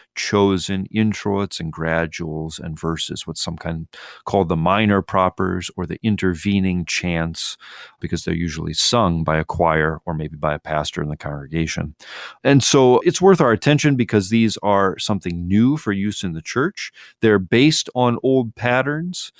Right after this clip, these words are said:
but they are definitely keyed each to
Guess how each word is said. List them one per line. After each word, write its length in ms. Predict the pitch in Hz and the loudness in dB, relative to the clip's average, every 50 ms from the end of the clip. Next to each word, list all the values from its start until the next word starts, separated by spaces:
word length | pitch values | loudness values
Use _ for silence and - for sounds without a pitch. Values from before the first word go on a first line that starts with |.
| - - - - _ _ | -20 -20 -20 -20 _ _
but 140 | 104 - | -6 -4
they 220 | - 98 101 101 - - | 0 0 0 0 0 -2
are 340 | 90 90 - - 101 104 101 | -8 -10 -6 -2 -2 -2 -2
definitely 640 | 92 - - 117 127 - - 127 117 107 104 98 | -2 -2 0 0 0 0 -2 -2 -2 0 -2 -2
keyed 520 | - - - - 98 92 92 95 85 - _ _ | -4 -12 -10 -8 -8 -6 -6 -6 -8 -10 _ _
each 320 | 104 101 92 - - - - | -8 -8 -8 -8 -10 -14 -8
to 160 | - 95 | -8 -8